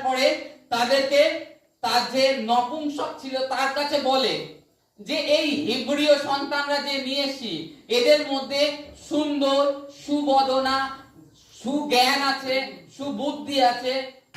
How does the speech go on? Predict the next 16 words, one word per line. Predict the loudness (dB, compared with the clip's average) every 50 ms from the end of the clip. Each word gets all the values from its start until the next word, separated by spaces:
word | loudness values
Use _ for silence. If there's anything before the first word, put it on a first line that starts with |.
| -10 -4
বিজ্ঞমান | -2 0 0 0 0 4 4 4 4 4 2 0 0 -2 -4 -8 -12 -16 _ -4
এদেরকে | 0 0 2 2 2 0 -2 -4 -2 -2 -2 0
কয়েকজনকে | 0 0 2 2 0 0 -2 -4 -6 -6 -4 -4 -4
বাছো, | -2 0 0 0 0 -2 -6 -10 -12 -12 -14 -14 -16 -20 _ _ _ _ _ _ _ _ _ _
যাতে | -6 -2 0 0 0 0 -2
এরা | -2 -2 0 2 2 2 4 4 4 2 2
পরে | 2 4 4 4 4 2 0 -2
আমার | -4 -2 -2 0 0 0 0 -2 -2
সম্মুখে | -2 -4 -4 -4 -4 -6 -6 -6 -4
দাঁড়াতে | 0 2 2 2 2 2 0 -2 -4 0
পারে, | 0 2 2 2 0 0 -2 -6 -10 -10 -6
আমাকে | -2 -2 -2 0 -2 -2 -2 -2 -2 -4
যুক্তি | -2 -4 -6 -6 -6 -8 -10 -8 -6 -4 -4 -2
পরামর্শ | 2 2 2 4 2 0 -2 -4 -6 -6 -6 -6 -6
দিতে | -6 -6 -6 -4
পারে। | -2 -2 -2 -2 -4